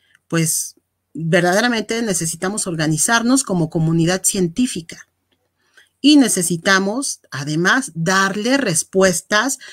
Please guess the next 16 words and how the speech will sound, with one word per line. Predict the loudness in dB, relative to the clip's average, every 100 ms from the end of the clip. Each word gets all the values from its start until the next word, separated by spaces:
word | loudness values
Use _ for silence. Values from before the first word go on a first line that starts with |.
| -16
y | -4 0
darle | 2 2 0 -2
resultados | 0 0 0 -2 0 0 0 -2 -4 -8 -12 _ _ _ _ _ _
a | -4 -2
la | -2 -4
gente | -4 -2 -2 -2 -4 -6 -10 _ _
que | -6 -2
con | 0 2
sus | 2 0
impuestos | -2 -2 -2 -4 -4 -6 -6 -12 _ _ 0
paga | 2 4 2
todas | 0 -4 -2 -2
las | -2 -2
intervenciones, | -4 -6 -6 -4 -4 -4 -4 -4 -6 -8 -16 _ -10
los | -2 2 2 2
salarios | 0 2 2 0 0 -2 -4